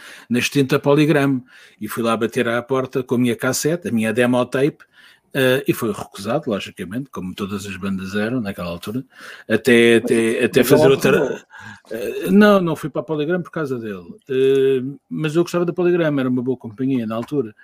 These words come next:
Speaker 1: A Sony também, né, tinha gente gira à frente e tal, não sei o quê, mas foi parar a outra coisa, olha,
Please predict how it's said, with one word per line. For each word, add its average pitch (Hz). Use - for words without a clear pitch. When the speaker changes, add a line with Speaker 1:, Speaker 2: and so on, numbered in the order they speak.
Speaker 1:
A 120
Sony 131
também, 135
né, 101
tinha 107
gente 113
gira 113
à 113
frente 131
e 117
tal, 123
não 104
sei -
o -
quê, 85
mas 110
foi 143
parar 156
a 160
outra 156
coisa, 135
olha, 92